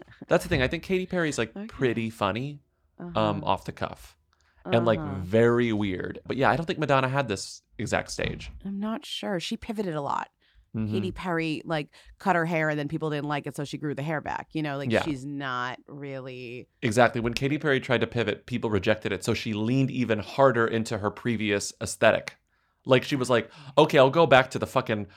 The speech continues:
Speaker 2: pop art blow-up dolls, and I'm gonna sing next to a toilet for the rest of my life." You know, like, that's what she chose to
Speaker 1: Sing
Speaker 2: do.
Speaker 1: next to a toilet.
Speaker 2: <laughs>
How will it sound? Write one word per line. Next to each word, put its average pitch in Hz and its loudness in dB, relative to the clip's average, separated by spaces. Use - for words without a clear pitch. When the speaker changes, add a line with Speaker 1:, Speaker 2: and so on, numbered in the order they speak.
Speaker 2:
pop 123 6
art 117 4
blow-up 113 8
dolls, 107 6
and 107 2
I'm 127 2
gonna 107 2
sing 117 -2
next 110 -4
to 107 0
a 98 -2
toilet 101 0
for - -6
the 95 0
rest 98 0
of 104 0
my 95 2
life." 95 0
You 123 2
know, 127 4
like, 113 4
that's 123 4
what 107 -2
she 107 -4
chose - -4
to - 2
Speaker 1:
Sing 359 2
Speaker 2:
do. 349 0
Speaker 1:
next 339 6
to 359 6
a 339 6
toilet. 311 -2
Speaker 2:
<laughs> 131 -6